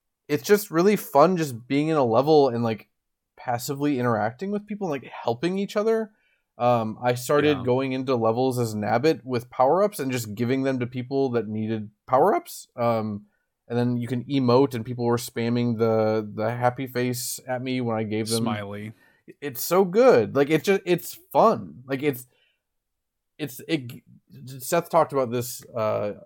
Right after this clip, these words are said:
Speaker 1: I think on the All In review of it, but, like, yeah, just Sherpa-ing people through these levels. Like, it's, it's fun.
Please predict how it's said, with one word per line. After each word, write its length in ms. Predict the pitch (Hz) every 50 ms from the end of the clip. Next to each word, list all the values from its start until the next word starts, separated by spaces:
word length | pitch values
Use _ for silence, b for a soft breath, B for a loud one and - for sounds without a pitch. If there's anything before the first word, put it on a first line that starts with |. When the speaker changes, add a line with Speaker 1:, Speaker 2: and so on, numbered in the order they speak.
| - _ _ _ _ -
Speaker 1:
I 40 | 110 101
think 220 | - 120 120 120 120
on 360 | 120 117 113 113 113 110 110
the 120 | 110 117
All 160 | 120 127 139 156
In 240 | 156 156 156 156 151
review 340 | - 151 151 156 170 170 165
of 100 | 160 160
it, 180 | 165 156 - -
but, 140 | 131 120
like, 300 | 117 127 117 - - - _ _ _ _ _ _ _ _ _ _ _ _ _ _ _ _
yeah, 180 | - 156 196 208
just 200 | 247 269 - -
Sherpa-ing 1200 | - - - 151 160 156 - 165 160 160 160 160 151 151 131 117 - - 143 147 156 156 151 151 - _ -
people 300 | 160 160 156 - 160 151
through 600 | - - 135 147 160 160 156 156 156 156 147 143 _ _ -
these 200 | 139 143 139 131
levels. 360 | 147 180 190 147 110 104 107
Like, 140 | 123 127 123
it's, 280 | 139 123 - - - _
it's 220 | - 131 120 - -
fun. 340 | - - 143 196 208 -